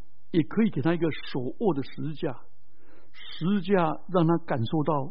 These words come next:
告诉他说：“不是你自己受苦，而是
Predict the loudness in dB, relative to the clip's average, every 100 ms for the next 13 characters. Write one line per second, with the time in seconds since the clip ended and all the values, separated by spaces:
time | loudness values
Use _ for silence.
0 | 0 2 2 4 2 2 -2 -2 -4 -6
1 | -6 -2 6 6 8 10 12 10 6 0
2 | -2 0 2 2 2 -6 -6 -6 -6 -6
3 | -6 -6 -6 -6 0 4 4 2